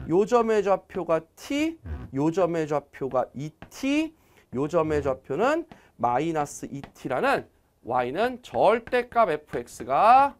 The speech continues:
만들어집니다. 그래서 일단 기본적으로 그래프의 개형을 그리는 게 일단 첫 번째로 가장 중요했다. 근데 이제 문제는 이제 뭐라냐면 구간이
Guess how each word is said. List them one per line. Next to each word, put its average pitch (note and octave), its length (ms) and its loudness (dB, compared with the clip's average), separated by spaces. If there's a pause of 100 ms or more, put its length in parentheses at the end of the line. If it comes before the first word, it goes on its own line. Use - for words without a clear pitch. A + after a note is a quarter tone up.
만들어집니다. A2 1600 -10 (3500)
그래서 E4 240 2
일단 D#4+ 360 6
기본적으로 E4+ 640 0
그래프의 - 520 2
개형을 C#4+ 420 6
그리는 B3 360 -2
게 G#3+ 60 0
일단 G3 200 -2
첫 C#4 160 -12
번째로 D#4+ 260 -2
가장 G3 260 -6
중요했다. E3+ 640 2 (180)
근데 A3 180 2
이제 A3 100 4
문제는 A#3 340 4
이제 G#3 80 8
뭐라냐면 D#3+ 640 8 (560)
구간이 B3 720 6